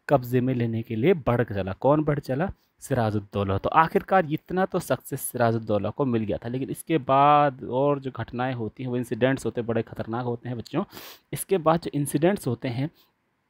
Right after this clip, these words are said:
कलकत्ता में क्या हुआ, यहाँ पर आप देखिए, ये है पूरा का पूरा कोलकाता। कोलकाता, यहाँ पर कोलकाता मतलब कल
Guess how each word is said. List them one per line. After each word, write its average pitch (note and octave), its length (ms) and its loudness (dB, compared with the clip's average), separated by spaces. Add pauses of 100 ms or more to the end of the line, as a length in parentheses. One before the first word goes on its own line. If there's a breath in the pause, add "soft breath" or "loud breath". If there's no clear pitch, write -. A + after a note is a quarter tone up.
(280)
कलकत्ता F#3 640 2
में A3 140 2
क्या G#3 160 0
हुआ, G3 240 2
यहाँ C#3+ 340 0
पर F#3 140 0
आप F#3+ 140 4
देखिए, D3+ 420 -2
ये D3 300 4
है E3+ 160 2
पूरा D#3+ 280 -4
का - 180 -20
पूरा F3+ 220 0
कोलकाता। A#2+ 560 -4 (360 soft breath)
कोलकाता, F#3+ 580 2
यहाँ B2+ 240 -2
पर A#2+ 80 -4
कोलकाता E3+ 440 2
मतलब E3 240 -4 (120)
कल F3 340 4